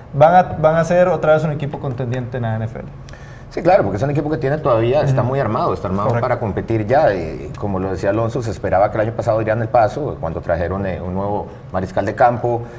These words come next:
Speaker 2: eh, regresó su corredor, eh, Devin Cook, eh, sano. Entonces se esperaba más de este equipo, pero realmente la línea ofensiva, como lo dices vos, es, es, ha sido el talón de Aquiles y es lo que tienen que,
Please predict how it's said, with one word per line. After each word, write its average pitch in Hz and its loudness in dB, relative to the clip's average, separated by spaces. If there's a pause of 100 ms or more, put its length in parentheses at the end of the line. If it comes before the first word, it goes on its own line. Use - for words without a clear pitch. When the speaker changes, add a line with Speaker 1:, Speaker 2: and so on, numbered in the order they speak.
(100)
Speaker 2:
eh, 92 -2
regresó 90 -2
su 101 -6
corredor, 98 0
eh, 90 -4
Devin 92 -4
Cook, 95 -6
eh, 80 -4
sano. 120 -2
Entonces 98 -6
se 117 -2
esperaba 98 0
más 107 -2
de 113 -2
este 110 -6
equipo, 92 -4
pero 92 -2
realmente 98 -2
la 101 4
línea 120 -2
ofensiva, 120 -2
como 98 -4
lo 90 -2
dices 98 -4
vos, 113 -6
es, - -6
es, 98 -8
ha 110 2
sido 135 -2
el 131 -2
talón 120 2
de 131 2
Aquiles 131 -2
y 113 0
es 104 0
lo 113 0
que 110 -2
tienen 110 -2
que, 117 -2